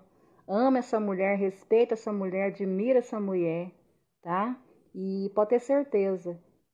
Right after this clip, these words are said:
que ela tem um Deus maravilhoso na vida dela, tá?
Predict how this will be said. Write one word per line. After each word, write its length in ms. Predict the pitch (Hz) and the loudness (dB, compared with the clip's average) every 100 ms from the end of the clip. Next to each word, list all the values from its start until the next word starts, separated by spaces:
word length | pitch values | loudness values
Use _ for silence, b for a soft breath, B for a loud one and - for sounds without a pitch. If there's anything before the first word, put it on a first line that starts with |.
| _ | _
que 140 | 214 - _ - | -14 -14 _ -2
ela 340 | 208 220 233 | 4 4 2
tem 400 | 233 - 233 254 | -2 2 2 4
um 160 | 285 330 | 4 4
Deus 440 | 214 226 269 269 | 8 8 8 6
maravilhoso 840 | 247 226 240 247 269 214 233 247 208 | 0 0 0 0 2 6 8 8 4
na 120 | 208 | -4
vida 200 | 196 190 | -2 -6
dela, 480 | 165 170 185 185 170 165 _ _ | 0 2 2 -2 -8 -14 _ _
tá? 320 | 170 185 247 | -8 -6 -6